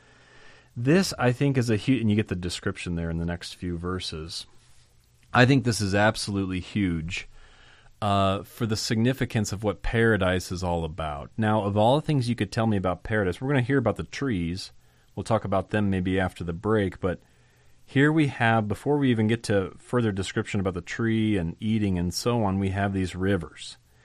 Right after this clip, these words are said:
And there are four of them. Why not eighteen or one? And four, this is a classic moment where the Bible kind of sets up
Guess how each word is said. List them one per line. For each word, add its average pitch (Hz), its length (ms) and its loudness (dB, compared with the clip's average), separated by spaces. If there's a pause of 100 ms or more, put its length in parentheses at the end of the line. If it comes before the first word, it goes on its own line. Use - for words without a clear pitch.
(420)
And 90 180 0
there 98 180 4
are 123 120 4
four 127 380 2
of 80 180 -4
them. 67 260 -16 (480)
Why 170 200 2
not 214 280 4 (500)
eighteen 131 880 2 (100)
or 101 300 2
one? 90 640 2 (720)
And 101 220 0
four, 175 560 4
this 139 240 0
is 117 120 0
a 110 80 2
classic 123 760 0
moment 104 420 2
where 101 140 -4
the 98 80 0
Bible 101 400 0
kind 117 180 -2
of 95 80 -4
sets - 400 -4
up 107 180 -4